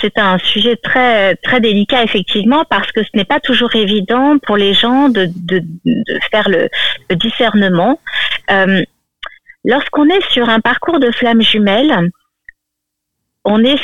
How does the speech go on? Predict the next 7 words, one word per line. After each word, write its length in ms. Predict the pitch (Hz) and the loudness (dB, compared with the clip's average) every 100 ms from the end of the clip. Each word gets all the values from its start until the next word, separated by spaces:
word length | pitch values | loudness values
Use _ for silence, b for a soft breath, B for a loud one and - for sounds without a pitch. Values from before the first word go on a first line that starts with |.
| - | -2
sur 180 | - 240 | -2 0
un 80 | 226 | 0
parcours 680 | - - 233 - 294 302 - - - | 0 -4 -4 0 0 2 -2 -4 -2
où 180 | 226 | 0
les 240 | 226 208 214 190 | 2 0 -2 -2
deux 260 | 277 302 247 - - _ _ | 0 2 0 -4 -8 _ _
personnalités 880 | 226 - 214 196 196 208 269 285 | -6 -2 0 2 0 -2 0 2